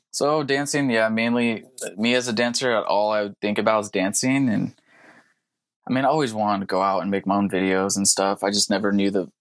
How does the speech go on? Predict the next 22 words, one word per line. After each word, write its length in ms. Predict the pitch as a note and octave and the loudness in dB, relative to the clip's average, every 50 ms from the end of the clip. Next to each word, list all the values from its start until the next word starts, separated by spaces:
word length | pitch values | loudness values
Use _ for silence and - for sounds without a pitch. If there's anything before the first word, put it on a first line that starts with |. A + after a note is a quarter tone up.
| _ _ - | _ _ -4
a 100 | - G2 | -4 -2
good 220 | G2+ G#2+ G2+ G2 | -2 -2 -4 -2
videographer. 800 | G2+ A2 G#2 G#2 G#2 G#2 G#2 G#2+ G#2+ A#2 A2+ - C#3 C3+ C#3 C#3 B2+ | -2 -2 0 2 2 2 2 2 0 -2 -4 -4 -2 0 0 0 0
And 80 | A#2 G#2 | 0 -2
then 140 | G#2 G2+ | 0 0
I 40 | G2 | 0
never 260 | G2+ G#2 G#2+ G#2+ G#2+ | 0 0 0 0 0
had, 200 | G2+ G#2 G#2+ G2+ | 0 0 0 0
like, 180 | G2+ G2+ F#2+ - | 0 0 -2 0
a, 220 | G2 F#2 F2 E2+ - _ _ _ _ _ _ _ _ _ _ _ _ _ _ - | -2 -2 -2 -4 -6 _ _ _ _ _ _ _ _ _ _ _ _ _ _ -2
like, 240 | - G#2+ G2+ - | 0 0 0 -2
people 240 | - - C3+ - C3 | -4 -4 -2 0 2
that 160 | A2+ G#2 G2 | 2 2 0
wanted 320 | G2 G2+ G#2 G2+ G2+ G2 F#2 | 0 0 0 0 0 -2 -4
to 100 | - F#2+ | -4 -6
create 360 | - - - - G2 G2 G2 | -6 -4 -2 0 0 2 2
with 160 | F#2 A2 A2 - | 0 -2 -2 0
me. 280 | A#2+ B2 B2+ C3+ - _ _ _ _ _ _ _ _ _ _ _ _ _ _ _ _ _ - | 0 0 -2 -2 -6 _ _ _ _ _ _ _ _ _ _ _ _ _ _ _ _ _ -8
So 240 | - - G2+ G2 G2 | -4 -2 0 2 0
it's 100 | G2 - | 0 0
kinda 240 | - A2+ G2+ F#2+ F#2 | -2 -2 0 0 0
hard. 380 | G2+ G2 F#2+ F#2+ F#2+ G2 G2+ | 0 0 0 0 0 -2 -4